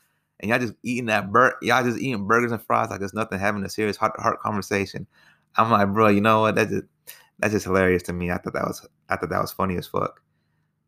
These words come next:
And my, uh, my last top five, 'cause I was gonna say this in, um, when I was talking about the, the fight scenes, but I brought this up.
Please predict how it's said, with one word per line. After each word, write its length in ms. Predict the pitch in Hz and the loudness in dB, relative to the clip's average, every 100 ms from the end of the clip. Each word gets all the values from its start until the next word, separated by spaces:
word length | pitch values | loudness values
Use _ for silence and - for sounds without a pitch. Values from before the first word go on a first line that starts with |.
| _ _ _ _ _ _ _ - | _ _ _ _ _ _ _ 0
And 220 | 113 120 | 2 6
my, 240 | 117 110 | 6 6
uh, 440 | 98 104 101 98 78 - _ _ - | 6 6 6 6 4 -6 _ _ 0
my 100 | 110 | 4
last 280 | 120 117 - | 4 4 0
top 240 | 92 85 | -4 0
five, 240 | - 90 87 | 4 4 4
'cause 120 | 95 | 2
I 60 | |
was 80 | 101 | 2
gonna 220 | 101 101 | 2 -2
say 280 | 92 104 104 | -2 0 0
this 640 | 95 95 - - - - _ _ _ _ _ _ _ _ _ _ _ | 0 -4 -6 -10 -12 -20 _ _ _ _ _ _ _ _ _ _ _
in, 300 | 101 95 92 - | -4 -4 -4 -4
um, 400 | 92 90 85 80 _ _ _ _ _ - _ _ _ _ | 0 0 -4 -12 _ _ _ _ _ -20 _ _ _ _
when 120 | 95 | -4
I 40 | 92 | -2
was 80 | |
talking 160 | 104 92 | -2 -4
about 260 | - - _ | -6 -10 _
the, 80 | - | -12
the 80 | - | -6
fight 320 | - 101 - | 2 2 2
scenes, 460 | - - - - _ _ _ _ | -10 -16 -18 -20 _ _ _ _
but 280 | - - - | -10 -8 -4
I 120 | - | -4
brought 220 | 92 92 - | -2 -2 -4
this 180 | 87 | -6
up. 300 | - 85 - | -6 -8 -10